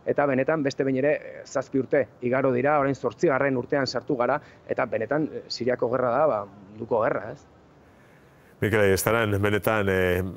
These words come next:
Speaker 2: eh, ikusgarri, ikaragarri baden neurria noski. Beraz, eh, eskerrik asko ekarpenagatik eta ondo izan, laster arte.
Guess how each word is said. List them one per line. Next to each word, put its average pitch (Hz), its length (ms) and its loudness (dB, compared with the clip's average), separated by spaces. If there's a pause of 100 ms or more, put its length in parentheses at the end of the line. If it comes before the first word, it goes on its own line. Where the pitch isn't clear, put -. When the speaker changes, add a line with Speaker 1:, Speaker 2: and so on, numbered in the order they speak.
Speaker 2:
eh, - 640 -8
ikusgarri, 120 600 0 (220)
ikaragarri 95 1120 0
baden 95 360 0
neurria 95 400 0
noski. 95 340 -2 (140)
Beraz, 95 380 -2
eh, 87 340 2 (120)
eskerrik 101 260 -2
asko 104 260 0
ekarpenagatik 107 640 0
eta 92 460 -2
ondo 92 240 -2
izan, 110 320 -2 (120)
laster 98 280 -2
arte. 104 320 0